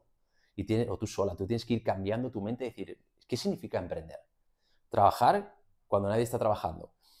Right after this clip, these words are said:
Invertir cuando nadie quiere invertir. Sudar cuando los otros están viendo Netflix. Eh, restringirse de, del entorno actual cuando los otros siguen tomando cafés y teniendo conversaciones estúpidas. O sea,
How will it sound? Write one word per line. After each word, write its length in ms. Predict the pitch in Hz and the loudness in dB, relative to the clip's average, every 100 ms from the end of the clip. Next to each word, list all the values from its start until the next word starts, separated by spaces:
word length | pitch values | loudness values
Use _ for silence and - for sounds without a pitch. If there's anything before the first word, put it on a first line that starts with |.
| _ - | _ -4
Invertir 580 | 110 110 104 147 214 | 2 4 4 4 4
cuando 220 | - 98 95 | 0 -2 2
nadie 240 | 98 104 | 2 0
quiere 160 | 107 101 | 0 0
invertir. 500 | 95 87 92 80 - _ _ | 0 0 -2 -2 -10 _ _
Sudar 600 | - - 117 135 196 262 - | -8 4 8 8 6 2 -4
cuando 240 | 110 101 95 | 0 2 0
los 140 | 95 | 0
otros 200 | 117 120 | 0 0
están 260 | 104 110 113 | 0 0 2
viendo 220 | 113 101 | 0 0
Netflix. 520 | 95 - 80 - - _ _ _ - | -2 -4 -10 -10 -20 _ _ _ 2
Eh, 480 | 117 113 110 110 110 107 | 6 8 8 6 4 2
restringirse 960 | 117 113 110 107 - 160 160 165 156 | 2 2 2 2 4 4 6 6 6
de, 160 | 139 - | 6 4
del 200 | 127 127 | 2 0
entorno 360 | 123 135 131 | 4 2 2
actual 560 | 131 - 131 180 247 247 | 0 4 6 8 4 -2
cuando 240 | - 110 101 | -2 0 -2
los 140 | 95 | -2
otros 180 | 117 117 | -2 -2
siguen 240 | 123 120 | -2 -2
tomando 340 | 110 110 117 110 | -2 -2 -2 -4
cafés 380 | 98 117 117 | -4 -2 -2
y 80 | 107 | -4
teniendo 260 | 101 110 107 | -6 -4 -4
conversaciones 500 | 104 101 98 104 98 | -4 -6 -6 -8 -10
estúpidas. 460 | - 101 85 82 | -12 -10 -8 -12
O 40 | - | 0
sea, 220 | 113 95 | 2 2